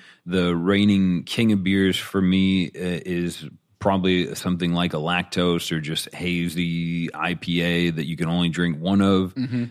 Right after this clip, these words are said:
Speaker 1: Uh, one of the beers I drank probably the most of is, uh, Saranac used to make a beer called Disruption. It was in
Speaker 2: Yeah.
Speaker 1: a nitro can. It was a
Speaker 2: Mm.
Speaker 1: nitro brown. Saranac, if you're listening, I will buy
Speaker 2: <laughs>
Speaker 1: those from you myself.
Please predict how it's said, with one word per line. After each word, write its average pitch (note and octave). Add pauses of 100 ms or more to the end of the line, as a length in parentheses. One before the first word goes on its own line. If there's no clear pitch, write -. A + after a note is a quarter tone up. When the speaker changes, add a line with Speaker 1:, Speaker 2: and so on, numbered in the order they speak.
Speaker 1:
Uh, E2
one G#2
of A#2+
the G#2
beers G#2
I G2
drank G2
probably G#2
the E2+
most A2+
of E2+
is, F2
uh, E2+
Saranac F2+
used F2
to F2
make F2
a E2
beer E2+
called F2
Disruption. E2+
It D#2
was E2
in F2
Speaker 2:
Yeah. E2+
Speaker 1:
a -
nitro F#2
can. F#2
It D#2+
was D#2
a C3+
Speaker 2:
Mm. -
Speaker 1:
nitro G#2
brown. F2+
Saranac, G#2+
if F2+
you're F2
listening, F2+
I F#2
will G2
buy F2+
Speaker 2:
<laughs> -
Speaker 1:
those E2+
from E2
you E2
myself. E2